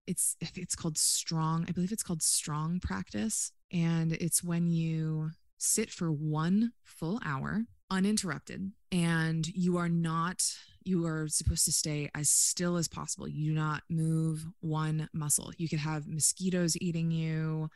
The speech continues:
If your hips start hurting, if your body starts telling you you need to change position, you don't, you stay. And if you have pain come up, you sit and you meditate on the pain. And you, you focus on the pain and you stay present with, with yourself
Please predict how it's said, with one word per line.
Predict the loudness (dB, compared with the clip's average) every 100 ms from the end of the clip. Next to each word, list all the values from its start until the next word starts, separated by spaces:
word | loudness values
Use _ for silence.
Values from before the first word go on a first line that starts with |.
| _
If | -10
your | -6
hips | -4 0
start | 0 0 -4
hurting, | -2 0 0 0 -2
if | -6 -6
your | -6
body | -4 -2
starts | -2 -2
telling | 0 0
you | 0
you | 0 0
need | -2
to | -4
change | -6 -6 -6
position, | -6 -4 -2 -2 -2 -4 -6 -18 -4
you | 2 2
don't, | 2 0 -4
you | -4 0
stay. | 0 0 -2 -2 -2 -2
And | 0
if | 0 0
you | -2 -2 -2
have | -4 -6
pain | -6 -2 0
come | 2 2
up, | 2
you | 2
sit | 0 0
and | 0
you | -2
meditate | -2 -4 -6 -6
on | -4 -4
the |
pain. | -4 -6 -4 -6 -8 _ _ _ _ _ _
And | -8 -4
you, | -4 -4 -6 -6
you | -8
focus | -8 -6 -6 -4 -4
on | -4
the | -6
pain | -6 -6 -6
and | -6
you | -2
stay | -2 0
present | 0 0 -2 -6 -10
with, | -14 -10
with | -10 -8 -8
yourself | 0 2 2 -2 -6